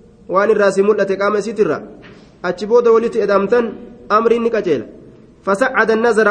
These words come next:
ol korsiise laalcha fiiha isii keessatti. وصوبه gadi buuse ammas. ثم طأطأ ر-، رسول الله صلى الله عليه وسلم eeganaa gadi qabate rasuuli Rabbii رأسه mataa isaa. Mataa isaa gadi qabate. Mataa isaa gaqqabate. Eegan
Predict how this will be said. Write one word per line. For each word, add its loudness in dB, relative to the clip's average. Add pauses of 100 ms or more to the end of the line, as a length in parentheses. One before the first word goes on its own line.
(100)
ol 4
korsiise 0
laalcha -4 (300)
fiiha 2
isii -2
keessatti. -2
وصوبه 4
gadi 2
buuse 2
ammas. -2 (640)
ثم 0 (340)
طأطأ 2
ر-، 2 (140)
رسول 0
الله 4
صلى 0
الله 4
عليه 2
وسلم 4 (480)
eeganaa 2
gadi 2
qabate 2
rasuuli 2
Rabbii 2
رأسه 2
mataa 2
isaa. -2 (580)
Mataa 0
isaa 0
gadi 2
qabate. -4 (360)
Mataa -2
isaa -4 (240)
gaqqabate. -4 (240)
Eegan 0